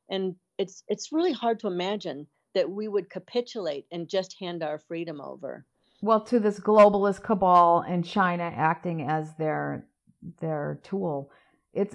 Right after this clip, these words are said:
Speaker 2: people need to read that Klaus Schwab book too. It's very serious. Well, you know what, Mary? Thank you for
Speaker 1: Sarah,
Speaker 2: everything.
Speaker 1: think about one more thing,
Speaker 2: Yeah.
Speaker 1: please.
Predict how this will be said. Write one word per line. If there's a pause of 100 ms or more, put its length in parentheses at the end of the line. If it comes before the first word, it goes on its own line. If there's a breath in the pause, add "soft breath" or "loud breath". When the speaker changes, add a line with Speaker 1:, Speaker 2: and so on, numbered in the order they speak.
(120)
Speaker 2:
people
need
to
read
that
Klaus
Schwab
book
too.
It's
very
serious. (600 soft breath)
Well,
you
know
what,
Mary?
Thank
you
for
Speaker 1:
Sarah,
Speaker 2:
everything.
Speaker 1:
think
about
one
more (120)
thing,
Speaker 2:
Yeah. (460)
Speaker 1:
please.